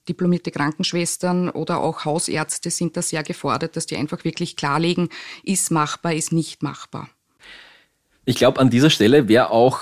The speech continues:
Speaker 2: eine Unterscheidung wichtig, nämlich die zwischen Betreuung und Pflege. Was ist denn da wirklich der Unterschied zwischen diesen beiden Begriffen?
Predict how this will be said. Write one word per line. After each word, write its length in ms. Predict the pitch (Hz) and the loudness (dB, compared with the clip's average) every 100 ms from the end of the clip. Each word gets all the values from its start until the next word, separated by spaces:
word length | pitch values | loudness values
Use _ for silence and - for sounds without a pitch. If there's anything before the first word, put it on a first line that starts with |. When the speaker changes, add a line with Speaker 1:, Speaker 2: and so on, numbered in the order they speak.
| - - | -6 -4
Speaker 2:
eine 480 | 113 117 117 117 117 | 2 4 4 4 2
Unterscheidung 520 | 123 120 101 131 135 | 2 2 4 4 4
wichtig, 240 | 151 156 | 4 4
nämlich 220 | 135 131 - | 4 4 2
die 100 | 127 | 2
zwischen 320 | 151 143 135 | 4 4 2
Betreuung 640 | 131 - 104 101 113 151 | 0 -2 2 4 6 6
und 140 | 151 147 | 6 2
Pflege. 800 | - - 104 113 127 104 92 87 | -6 -4 0 4 4 4 4 4
Was 160 | 107 | 2
ist 200 | 160 - 165 | 0 2 4
denn 100 | 113 | 4
da 160 | 98 | 4
wirklich 200 | 107 - | 2 0
der 120 | 117 | 0
Unterschied 380 | 113 107 - 104 | 0 -2 -4 -4
zwischen 240 | - 101 98 | -4 -2 0
diesen 180 | 98 | 2
beiden 220 | 85 85 92 | 2 2 -2
Begriffen? 480 | 90 98 - 90 | -4 -6 -4 -8